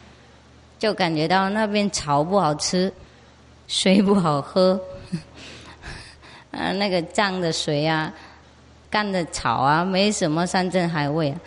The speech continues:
就跑回来京城那边啊。管相的人啊，就禀告国王，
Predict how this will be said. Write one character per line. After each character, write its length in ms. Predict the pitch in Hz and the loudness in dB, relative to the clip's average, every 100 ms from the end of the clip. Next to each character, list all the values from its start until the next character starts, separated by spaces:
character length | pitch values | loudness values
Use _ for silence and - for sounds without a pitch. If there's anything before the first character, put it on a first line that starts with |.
| - - - | -20 -20 -4
就 400 | 214 196 175 165 - - - - - - | 2 4 4 2 -6 -18 -20 -20 -20 -16
跑 180 | - 147 | -2 0
回 220 | 156 151 | 2 0
来 260 | 151 131 143 - - - | 0 -2 -6 -12 -20 -8
京 200 | 202 190 | -2 -2
城 240 | 165 135 | -2 -2
那 140 | 139 147 | -2 0
边 220 | 156 131 | 0 -2
啊。 60 | - - - - - - - - - - - - - - - - - - - | -6 -16 -20 -20 -20 -20 -20 -20 -20 -20 -20 -20 -20 -20 -20 -20 -20 -20 -20
管 260 | - 180 180 | -4 -2 0
相 320 | 170 233 214 | 2 2 2
的 120 | 170 | 2
人 260 | 151 147 156 | 2 2 2
啊， 240 | 147 143 - - - | 0 -2 -10 -20 -6
就 120 | 208 | -6
禀 280 | 190 151 165 | -2 -2 2
告 220 | 185 170 | 2 2
国 220 | 165 139 | 0 -2
王， 280 | 143 120 - | 0 -2 -6